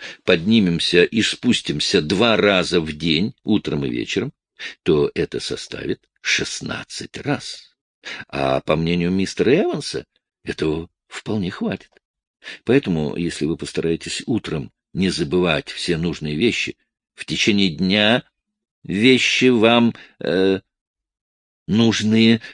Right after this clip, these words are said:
м, но уборная-то наверху, возмутился Ник. «Э, да, милый, я помню», виновато отозвалась она.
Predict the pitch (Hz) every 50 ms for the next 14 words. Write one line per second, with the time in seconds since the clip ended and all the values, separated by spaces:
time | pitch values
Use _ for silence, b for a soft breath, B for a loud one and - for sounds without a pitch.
0 | B B - - - - 62 64 67 67 65 - - _ _ _ _ _ _ _
1 | _ _ - - 98 107 120 127 123 - - 117 117 117 120 110 95 76 76 76
2 | 71 71 - 78 76 87 87 90 98 98 - - - 175 185 - - - _ _
3 | _ _ _ _ _ _ - 58 71 71 - 67 65 - - 57 55 - - -
4 | 67 67 62 - _ - _ _ _ B B B B B - 98 104 110 131 143
5 | 123 139 139 - - 50 58 67 - - - - 196 190 170 - 62 58 - -
6 | b b b b - 55 71 65 65 62 64 62 - 69 67 - 69 62 64 71
7 | 69 65 64 - - 76 69 67 64 60